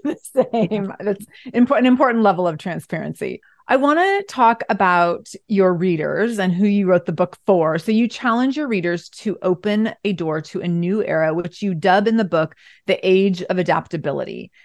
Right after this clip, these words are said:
Can you expand on this age of adaptability? And I'm already, like, clenching because nobody signed up to be this adaptable. <laughs>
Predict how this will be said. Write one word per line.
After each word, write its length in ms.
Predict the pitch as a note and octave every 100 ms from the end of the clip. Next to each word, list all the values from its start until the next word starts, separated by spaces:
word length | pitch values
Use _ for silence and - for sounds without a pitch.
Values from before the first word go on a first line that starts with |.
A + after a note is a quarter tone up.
| _
Can 200 | - A#3+
you 140 | A#3+ B3
expand 720 | D#4 - - G3 F3 F3 F3
on 200 | E3+ E3+
this 160 | E3 -
age 220 | D#3+ E3
of 60 | E3+
adaptability? 840 | D#3+ D#3+ C#3+ E3+ E3+ E3+ E3 D#3
And 100 | F3+
I'm 200 | F#3+ G#3+ A#3+
already, 280 | B3+ C#4
like, 360 | D#4+ D4+ - -
clenching 680 | - G#3+ F#3 - G#3 G#3+ G3+
because 480 | G3 F#3+ F#3 D#3+ - _ _ _ - -
nobody 420 | A#3 A#3+ A3+ C4
signed 300 | A#3 A3+ G3+
up 120 | F#3+
to 100 | -
be 100 | F3+
this 180 | F3 F3
adaptable. 640 | E3 D3+ - E3 - -
<laughs> 100 | -